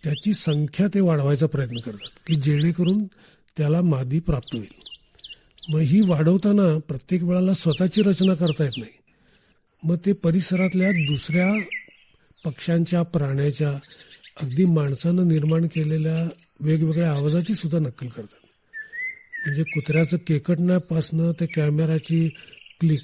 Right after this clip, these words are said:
इथपर्यंत अशा आवाजाच्या त्या नकला करतात. मग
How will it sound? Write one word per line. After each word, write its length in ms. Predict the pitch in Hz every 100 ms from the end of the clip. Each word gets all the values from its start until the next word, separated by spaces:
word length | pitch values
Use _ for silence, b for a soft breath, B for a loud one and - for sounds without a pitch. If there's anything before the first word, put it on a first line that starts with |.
| -
इथपर्यंत 560 | - - 165 160 170
अशा 200 | 139 -
आवाजाच्या 440 | 156 151 147 151 156
त्या 80 | 160
नकला 300 | 151 127 135
करतात. 360 | 120 - - _ _ _ _ b b b b b - - - - -
मग 120 | 165